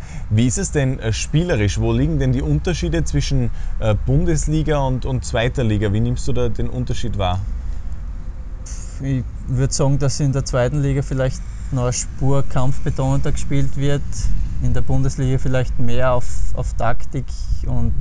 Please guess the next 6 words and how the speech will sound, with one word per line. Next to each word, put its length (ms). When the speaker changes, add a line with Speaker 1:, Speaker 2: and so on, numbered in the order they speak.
Speaker 2:
spielerische 560
Qualität 600
Wert 280
gelegt 300
wird. 160
Ähm, 680